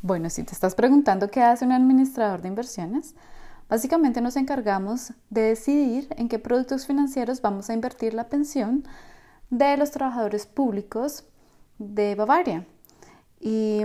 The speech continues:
básicamente el poder estar en el fondo de pensiones más grande me ha dado la posibilidad de viajar a través del mundo,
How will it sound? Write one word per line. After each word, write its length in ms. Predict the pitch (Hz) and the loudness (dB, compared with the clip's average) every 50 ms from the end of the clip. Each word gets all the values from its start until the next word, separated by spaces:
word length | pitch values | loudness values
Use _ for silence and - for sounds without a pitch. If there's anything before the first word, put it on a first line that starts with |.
| 214 208 208 202 - | 0 -2 -2 0 2
básicamente 920 | 214 214 226 254 - 294 262 254 226 208 - 226 233 240 - - - 240 | 2 2 2 0 2 4 4 4 4 4 2 2 2 2 0 0 0 2
el 140 | 247 240 | 2 2
poder 320 | 240 247 226 214 202 - 196 | 2 2 4 4 2 0 -2
estar 340 | 202 - - 240 220 208 220 | -6 -2 -2 0 0 0 -2
en 340 | 233 233 233 214 185 180 | -4 -4 -4 -4 -4 -6
el 200 | 185 180 175 180 | -6 -6 -8 -8
fondo 340 | 180 - - - 185 180 180 | -12 -14 -8 -6 -4 -2 -2
de 60 | 202 | -2
pensiones 420 | 202 240 233 - 196 185 175 175 - | -2 -4 -6 -6 -6 -8 -8 -6 -6
más 180 | 208 208 208 | -6 -6 -4
grande 460 | - 233 220 208 180 175 175 220 269 269 - - - - - - - - | -4 -4 -2 -2 -4 -4 -4 -4 -6 -6 -8 -18 -20 -20 -20 -20 -12 -6
me 100 | - 220 | -2 0
ha 80 | 214 214 | 0 0
dado 280 | 220 226 233 247 254 262 | 2 0 0 0 0 0
la 140 | 262 269 | -2 -2
posibilidad 600 | 269 262 262 262 247 233 214 196 196 185 180 175 175 | -2 -4 -6 -4 -4 -4 -2 -2 0 0 0 -2 -2
de 160 | 190 196 214 | -2 -4 -4
viajar 400 | 226 233 214 202 208 170 - - - | -4 -4 -6 -6 -8 -10 -10 -8 -6
a 120 | 196 202 | -6 -4
través 400 | 202 208 196 190 185 185 175 - | -2 -2 -2 -2 -2 -4 -4 -6
del 140 | - 214 220 | -4 -2 0
mundo, 440 | 233 233 220 196 185 180 233 285 | 0 0 0 -2 -4 -6 -8 -10